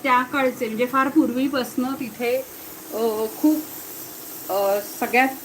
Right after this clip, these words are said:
पुण्यातले सगळ्यात श्रीमंत लोकं म्हणा किंवा सगळ्यात एज्युकेटेड लोकं तिथे राहतात. So मी त्या एरियात राहिलेली आहे. So मला खरंच ह्या गोष्टी माहिती नाही,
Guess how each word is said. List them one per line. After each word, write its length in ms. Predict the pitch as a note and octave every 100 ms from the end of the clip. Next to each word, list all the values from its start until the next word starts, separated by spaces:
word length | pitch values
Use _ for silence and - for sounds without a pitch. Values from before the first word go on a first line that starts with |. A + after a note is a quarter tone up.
| - - - - -
पुण्यातले 460 | B3+ C4 C4 C#4+
सगळ्यात 280 | D4 A#3+ B3 C4
श्रीमंत 480 | - A#3 A3+ A#3+ B3 A#3+
लोकं 340 | G#3 - G3+
म्हणा 320 | G#3 G3 F#3 F3+
किंवा 200 | - G3
सगळ्यात 540 | G3 A3+ G#3+ A3+ - -
एज्युकेटेड 680 | A3+ - C4 B3+ B3+ B3
लोकं 340 | A#3 F#3 - G3+
तिथे 340 | G3+ E3+ A3+
राहतात. 440 | A3 G3+ G3 F3+ D#3+ - - - - - - - -
So 220 | A3 G#3+ A3
मी 140 | A#3+ -
त्या 200 | A#3+ B3+
एरियात 380 | B3 G3+ G3
राहिलेली 520 | G3+ G#3 F#3 F#3 F#3 F3+
आहे. 440 | F3 - E3 - - - - - -
So 140 | G#3 A3 - - - -
मला 140 | C4+ D4+ D4+
खरंच 320 | D#4 F4 E4
ह्या 200 | F4 D4
गोष्टी 360 | C4+ B3 - C4+
माहिती 400 | C4+ A3 - A#3
नाही, 140 | F#3